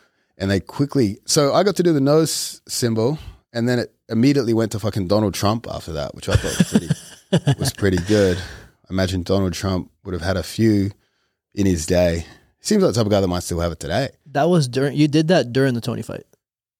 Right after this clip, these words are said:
Speaker 1: During the, was it during it?
Speaker 2: No, I'm asking 'cause I was,
Speaker 1: Oh, it
Speaker 2: I was
Speaker 1: was
Speaker 2: at the A D C
Speaker 1: around
Speaker 2: Open.
Speaker 1: No, it was before Strickland got there, I believe,
Speaker 2: Okay, okay, okay.
Speaker 1: right?
Speaker 2: So it was early.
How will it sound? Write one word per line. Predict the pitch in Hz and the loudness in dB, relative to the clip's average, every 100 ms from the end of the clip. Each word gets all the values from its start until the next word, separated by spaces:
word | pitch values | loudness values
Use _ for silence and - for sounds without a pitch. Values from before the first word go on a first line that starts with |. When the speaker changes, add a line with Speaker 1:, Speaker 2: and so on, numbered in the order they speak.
| _ _ _ | _ _ _
Speaker 1:
During | - 95 | -10 -8
the, | 92 | -4
was | 98 147 | -2 -2
it | |
during | 139 160 190 | 0 -2 -2
it? | - | -4
Speaker 2:
No, | 180 160 | 0 0
I'm | 151 | 2
asking | 156 - 123 | 0 -2 -4
'cause | 131 | -2
I | 131 | 2
was, | 139 135 | 2 2
Speaker 1:
Oh, | |
it | 135 | 2
Speaker 2:
I | |
was | 156 156 | 2 2
Speaker 1:
was | |
Speaker 2:
at | |
the | 170 | 2
A | |
D | - | 2
C | - 165 | 2 0
Speaker 1:
around | |
Speaker 2:
Open. | 127 117 - - - | -2 -8 -10 -20 -8
Speaker 1:
No, | 175 156 | -2 0
it | |
was | 156 | 0
before | 156 - 202 233 226 202 180 156 147 143 _ | -2 -2 -2 2 4 4 4 4 0 -4 _
Strickland | - 160 143 117 | -6 -4 -2 -2
got | 113 110 | -2 0
there, | 95 | -2
I | 85 | 0
believe, | - | 0
Speaker 2:
Okay, | - 92 | 0 0
okay, | - | -2
okay. | 90 | -2
Speaker 1:
right? | 87 82 - | -2 -4 -4
Speaker 2:
So | 113 | -4
it | |
was | 107 | -2
early. | 104 101 | -2 -4